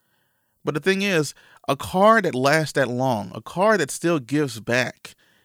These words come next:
even at eighteen years old, it didn't just happen overnight. It took work. It took some trial and error. But because of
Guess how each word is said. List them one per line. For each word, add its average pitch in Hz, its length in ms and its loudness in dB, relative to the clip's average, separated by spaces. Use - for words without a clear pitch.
even 160 280 -2
at 135 200 0
eighteen 127 540 -6
years 113 300 -4
old, 107 440 -8
it 143 120 -6
didn't 220 160 -2
just 190 160 -2
happen 135 260 -2
overnight. 107 480 -10
It 131 100 -2
took - 220 -2
work. 120 480 -4
It - 100 0
took 226 160 -2
some 180 260 0
trial 135 340 0
and 113 100 -2
error. 117 380 -6
But 151 580 0
because 143 340 0
of 120 140 0